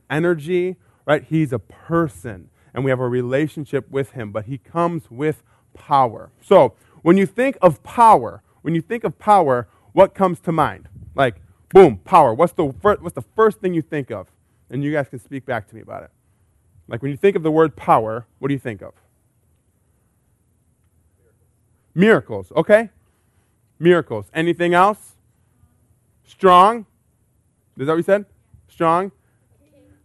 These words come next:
A king? Okay, so, like, a positional power. Anything else? Horse? Force.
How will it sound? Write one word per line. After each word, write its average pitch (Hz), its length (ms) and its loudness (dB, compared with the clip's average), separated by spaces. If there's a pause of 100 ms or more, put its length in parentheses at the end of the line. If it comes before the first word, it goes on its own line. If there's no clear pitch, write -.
(160)
A 147 100 0
king? 196 480 0 (300)
Okay, 180 280 -2
so, 151 200 -2
like, 131 200 -2
a 135 80 -6
positional 156 840 -8
power. 185 480 -2 (720)
Anything 175 360 0
else? 170 260 0 (2500)
Horse? 196 460 2 (720)
Force. 208 540 6